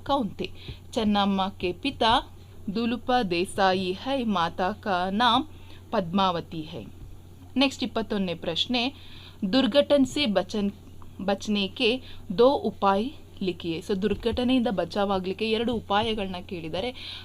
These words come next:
दुर्घटन से बचाने के लिए सावधान जरूरी है, जैसे सवारी को सीमित गति में रखना, सड़क पर लगे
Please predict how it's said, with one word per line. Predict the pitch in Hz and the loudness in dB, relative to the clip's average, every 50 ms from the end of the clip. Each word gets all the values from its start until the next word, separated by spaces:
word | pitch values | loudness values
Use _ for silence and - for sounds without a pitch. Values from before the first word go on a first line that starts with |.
| - - | -6 0
दुर्घटन | 196 240 254 254 214 269 277 269 277 302 311 294 | 4 4 4 4 6 4 2 4 4 2 2 0
से | - - 285 285 | 0 0 0 2
बचाने | 208 180 180 - - 208 202 208 208 214 214 214 208 | 2 0 0 0 -2 -2 0 0 0 0 0 -2 -2
के | - 208 175 170 | -4 -4 -2 -2
लिए | 170 202 233 226 208 233 262 - - - - - - - - - | -2 -2 0 2 0 0 0 -6 -14 -16 -16 -16 -16 -14 -8 -2
सावधान | 240 196 202 233 262 208 190 247 254 302 392 - - - - - 202 156 - | 2 4 4 4 4 4 2 2 2 2 0 -4 -12 -16 -12 -12 -10 -4 0
जरूरी | 196 190 190 190 185 175 180 170 170 - - - | 2 2 4 4 2 2 0 -4 -8 -10 -10 -8
है, | - - 240 349 - - - - - - - - - - - | -4 -4 -4 -4 -6 -10 -18 -20 -20 -18 -16 -16 -12 -8 0
जैसे | 233 233 254 262 - - 302 311 311 - - - - - - - - | 2 4 4 4 2 2 2 2 2 0 -4 -10 -18 -20 -16 -8 -2
सवारी | 214 185 175 190 202 240 254 277 277 262 - - | -2 0 2 2 2 2 2 2 0 0 0 -2
को | - 240 214 208 247 277 - - - - - - - - | 0 2 2 2 2 0 -4 -12 -18 -18 -16 -14 -14 -10
सीमित | - - 269 277 294 311 330 320 - - - - - - - - | -2 0 2 2 2 2 0 -2 -4 -8 -18 -18 -18 -16 -12 -6
गति | 170 180 185 180 - 202 190 | -4 -4 -4 -2 -2 -2 -2
में | 202 240 269 302 359 - - - - - - - 165 | 2 2 2 2 0 -4 -12 -14 -16 -16 -10 -6 -4
रखना, | - 175 170 - - 196 226 294 359 370 - - - - - - - - - - - - | -4 -4 -4 -6 -6 -2 -2 -2 -2 -4 -10 -18 -18 -18 -18 -20 -18 -16 -14 -12 -10 -4
सड़क | 226 202 208 277 277 - - - | -2 2 2 0 0 -2 -2 0
पर | 254 254 269 269 - - - - - - - - | 2 2 2 -2 -6 -16 -18 -18 -18 -16 -8 -4
लगे | 175 180 185 185 226 220 220 | -2 0 0 4 4 4 2